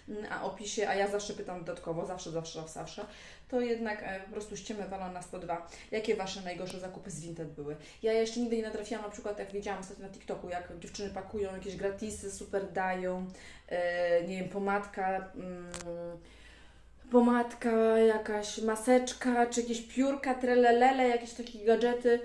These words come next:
e, naklejeczki. No to ja jeszcze tak nie trafiłam. Gdzie są te dziewczyny?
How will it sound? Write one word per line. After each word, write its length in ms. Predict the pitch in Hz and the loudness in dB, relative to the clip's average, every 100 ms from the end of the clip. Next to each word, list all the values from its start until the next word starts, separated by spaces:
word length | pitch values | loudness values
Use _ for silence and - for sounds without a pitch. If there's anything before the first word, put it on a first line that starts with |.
| - - | -4 -14
e, 440 | - 202 208 208 208 | -2 4 6 6 4
naklejeczki. 640 | 220 226 226 226 226 - | 2 4 6 6 4 0
No 120 | 226 | 4
to 80 | 226 | 6
ja 180 | 294 587 | 8 8
jeszcze 160 | 494 - | 8 4
tak 120 | 330 | -2
nie 80 | 339 | -2
trafiłam. 340 | 285 220 214 | 0 2 4
Gdzie 100 | 254 | 4
są 140 | 403 | 0
te 80 | 285 | -2
dziewczyny? 380 | 269 285 175 151 | -4 -4 -6 -6